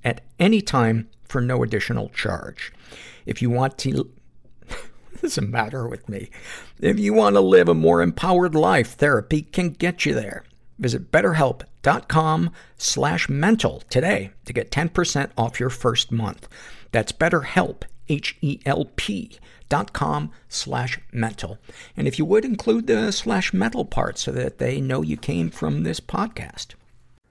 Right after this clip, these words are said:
This episode is sponsored by Cerebral. Cerebral is here to help you achieve your mental wellness goals with professional therapy and medication management support, one hundred percent online. You'll experience the all-new Cerebral Way, an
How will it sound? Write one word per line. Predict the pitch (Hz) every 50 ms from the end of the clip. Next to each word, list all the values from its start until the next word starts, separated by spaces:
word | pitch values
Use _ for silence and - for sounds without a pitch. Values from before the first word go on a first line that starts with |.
| _ -
This | - - 247 - -
episode | 110 - 110 101 - 117 95 85
is | 92 -
sponsored | - - 85 87 82 - 85 80
by | - 78 80 73
Cerebral. | - - - 76 76 98 107 - 139 147 147 - - - - - - - - - - - _
Cerebral | - - 160 156 196 226 214 220 240 202
is | 180 160 131
here | - 202 226
to | -
help | 131 - - - -
you | - 143
achieve | 131 - - 156 156 -
your | 131 120 107
mental | 104 107 117 135 175 170 - - 156 170
wellness | 143 131 131 123 131 127 120 120 - -
goals | - 101 98 101 104 101 101 110 - -
with | 139 147 - - _
professional | - - 107 - - - 139 - - - 135 131 -
therapy | - - 110 95 98 95 - - 120 107 95
and | 82 71
medication | 73 80 87 - - - 92 85 - - 80
management | 85 85 82 82 85 - - - 82 82 80
support, | - - 76 - - - 87 92 - - - _
one | 73 73 87 95 123 156
hundred | 175 170 156 -
percent | - 135 110 - 110 104 107
online. | 101 98 101 101 98 98 101 120 151 - - - - - - - _
You'll | - 104 98
experience | 95 - - - 107 113 117 110 -
the | 113 101
all-new | 98 123 147 143 139 147 - -
Cerebral | - - 120 104 113 127 - 196 - 139 151 139 120
Way, | 113 101 95 85 80 76 73 - -
an | - - - -